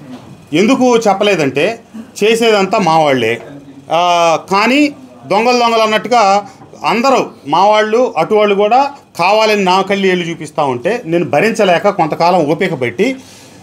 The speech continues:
అంతకుముందు మూడున్నర సంవత్సరాలు జరగల, ఈ చివరి రెండున్నర సంవత్సరాలే జరిగినాయి. జరిగినంత ఎక్కువ జరిగింది చివరి రెండున్నర సంవత్సరాలు. అంతకుముందు ఏదో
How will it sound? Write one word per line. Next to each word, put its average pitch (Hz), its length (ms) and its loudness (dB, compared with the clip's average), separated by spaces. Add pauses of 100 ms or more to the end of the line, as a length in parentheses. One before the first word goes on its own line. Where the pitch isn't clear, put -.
(500)
అంతకుముందు 254 460 2
మూడున్నర 226 340 0
సంవత్సరాలు 185 340 -4
జరగల, 101 340 -8 (420)
ఈ 190 280 0
చివరి 247 220 4
రెండున్నర 226 380 0
సంవత్సరాలే 220 400 -2
జరిగినాయి. 120 440 -6 (440)
జరిగినంత 196 360 2
ఎక్కువ 190 300 0
జరిగింది 202 340 -2
చివరి 180 280 -2
రెండున్నర 160 320 -2
సంవత్సరాలు. 139 340 -4
అంతకుముందు 170 420 0
ఏదో 175 280 2